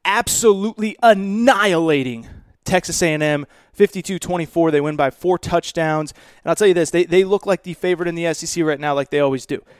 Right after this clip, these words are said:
Mac Jones looks awesome. They got the two wide receivers, Jalen Waddle and DeVonta Smith.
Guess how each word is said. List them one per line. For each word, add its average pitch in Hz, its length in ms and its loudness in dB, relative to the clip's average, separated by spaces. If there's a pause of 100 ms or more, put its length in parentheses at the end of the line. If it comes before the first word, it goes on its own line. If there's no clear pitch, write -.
(600)
Mac 165 280 -2
Jones 175 300 2
looks 151 240 -4
awesome. 175 520 2
They 147 80 -4
got 135 120 -4
the 135 80 -20
two 180 160 -4
wide 165 180 4
receivers, 147 400 -4
Jalen 151 380 0
Waddle 156 320 4
and 143 80 -6
DeVonta 135 420 -4
Smith. 196 380 0